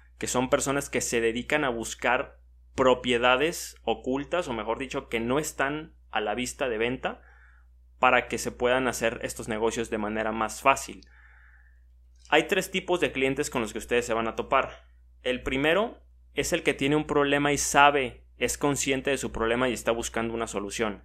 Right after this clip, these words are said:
En este caso es el que estamos hablando, una persona que quiere vender su casa y sabe que quiere vender su casa. El segundo es aquel que sabe que tiene el problema pero no ha buscado la solución,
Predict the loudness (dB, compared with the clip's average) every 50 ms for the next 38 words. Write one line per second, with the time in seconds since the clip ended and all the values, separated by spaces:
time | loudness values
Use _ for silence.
0 | -16 -8 -4 -2 -2 -2 -2 -2 0 2 2 2 2 2 2 0 2 2 0 -4
1 | -4 -8 -6 -4 -2 -2 -2 -2 -2 0 2 2 2 2 0 -2 -2 -2 -4 -2
2 | -2 -4 -2 -2 -2 -2 -2 -4 -4 -10 -8 -2 0 2 2 2 4 2 0 0
3 | 0 0 0 0 0 0 -2 -4 -2 0 2 2 2 2 -2 -2 -2 0 0 0
4 | 0 0 -2 -4 -6 -8 -10 -10 -10 -12 -12 -16 -20 -20 -20 -20 -20 -20 -20 -20
5 | -20 -20 -20 -20 -20 -20 -20 -20 -20 -20 -20 -8 0 0 0 2 2 0 4 6
6 | 6 6 8 8 6 6 4 0 -8 -20 -20 -20 -20 -20 -20 -20 -20 -20 -20 -4
7 | 0 2 4 4 4 2 4 2 0 0 0 -2 -6 -6 -4 -4 2 4 4 4
8 | 4 2 2 0 2 0 0 0 0 -2 0 0 2 2 2 2 2 0 0 2
9 | 4 4 4 4 4 6 6 6 6 6 2 0 0 2 4 4 4 4 4 2
10 | 0 -2 -6 -8 -8 -6 -2 0 0 0 -2 -6 -12